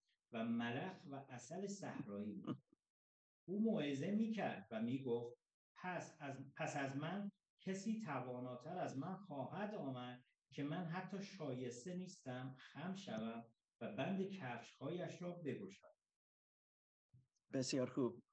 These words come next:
Speaker 2: برادر، ممنون. اینجا می‌بینیم این مرد یک کم عجیب در خی-، بیابان زندگی می‌کنه و در یک گروه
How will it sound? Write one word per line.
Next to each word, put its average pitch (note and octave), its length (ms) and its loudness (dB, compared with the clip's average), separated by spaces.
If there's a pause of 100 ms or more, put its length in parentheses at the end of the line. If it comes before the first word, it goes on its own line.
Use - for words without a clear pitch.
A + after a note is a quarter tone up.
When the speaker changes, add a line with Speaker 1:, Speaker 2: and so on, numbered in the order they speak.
(220)
Speaker 2:
برادر، A2 400 4
ممنون. B2+ 460 8 (1120)
اینجا D#3+ 360 8
می‌بینیم A3+ 640 4 (320)
این F3 240 2
مرد F#3+ 340 4
یک F3 160 2
کم F3 240 0
عجیب A#2+ 380 -2 (500)
در D3 100 0
خی-، E3 280 -6
بیابان E3+ 640 4 (240)
زندگی D#3 520 0
می‌کنه A#2 600 0 (480)
و D3+ 500 6
در D3+ 140 6
یک G3 240 2
گروه E3 720 2